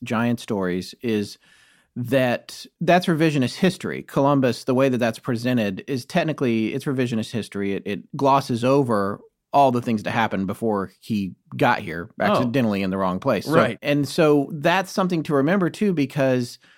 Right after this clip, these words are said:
Speaker 1: Forrest, this is something that you had said, which maybe you took, I'm sure you took from Winston Churchill or somebody, but that
Speaker 2: <laughs>
Speaker 1: history is written by the victors or something
Speaker 2: Oh,
Speaker 1: to that effect.
Speaker 2: geez, you wanna, I gotta look that
Speaker 1: Yeah,
Speaker 2: up.
Speaker 1: I,
Speaker 2: That's
Speaker 1: well,
Speaker 2: a
Speaker 1: the gist of
Speaker 2: that
Speaker 1: it is that that is who tells you what happened. And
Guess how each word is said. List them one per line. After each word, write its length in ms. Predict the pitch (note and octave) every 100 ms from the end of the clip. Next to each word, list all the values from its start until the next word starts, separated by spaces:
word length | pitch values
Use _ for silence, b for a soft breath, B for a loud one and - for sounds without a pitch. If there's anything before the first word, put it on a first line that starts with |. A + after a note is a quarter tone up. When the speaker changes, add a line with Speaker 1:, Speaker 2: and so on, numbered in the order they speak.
| b
Speaker 1:
Forrest, 480 | - E3 D3 D3 - - -
this 300 | D#3+ D3 D#3
is 80 | D#3
something 260 | E3+ D3 A#2+
that 80 |
you 160 | G#2+ B2+
had 100 | A#2
said, 220 | - G#2
which 220 | G2 G#2
maybe 260 | A2 A2 G#2+
you 160 | G#2 G#2+
took, 260 | - A2+
I'm 200 | - G#2
sure 200 | G2 A#2
you 140 | G2+ F#2
took 300 | - G#2 -
from 260 | G2 F#2+
Winston 320 | G2+ G2+ F2
Churchill 360 | E2+ G2+ F#2 F#2
or 80 | F2
somebody, 280 | G#2+ F2+ F2
but 120 | E2
that 240 | D3+ E2
Speaker 2:
<laughs> 40 | -
Speaker 1:
history 460 | C#3 A#2+ B2 A2+
is 300 | G#2 G#2 - -
written 320 | G#2+ A2+ A2
by 180 | G#2 G2
the 320 | F#2 F#2 G2 -
victors 560 | A#2+ A2+ - A2+ A#2 - _ _
or 140 | A2+ G#2+
something 260 | A#2+ D3+
Speaker 2:
Oh, 120 | E3 C3+
Speaker 1:
to 80 |
that 180 | G#2+ F#2
effect. 240 | G2 F2 G#2
Speaker 2:
geez, 220 | G#2+ E2+
you 80 | G2
wanna, 240 | G#2+ F#2
I 80 | G#2+
gotta 240 | G#2+ A2+
look 160 | G2+ G2+
that 180 | G#2+ G2+
Speaker 1:
Yeah, 120 | F3+ E3+
Speaker 2:
up. 80 | -
Speaker 1:
I, 60 |
Speaker 2:
That's 120 | F#3 F#3+
Speaker 1:
well, 160 | G#3+
Speaker 2:
a 60 | G#3+
Speaker 1:
the 120 | D#3+
gist 320 | D#3+ G3 F3+
of 80 | E3+
Speaker 2:
that 60 | B2+
Speaker 1:
it 60 |
is 200 | A#2+ A2+
that 380 | - B2+ G#2+ G2+ -
that 280 | E3+ E3 F3+
is 220 | G#3+ F#3
who 140 | - D3+
tells 320 | - C#3 B2
you 80 | A#2+
what 160 | A2
happened. 400 | - G#2 - -
And 340 | - B2 A#2+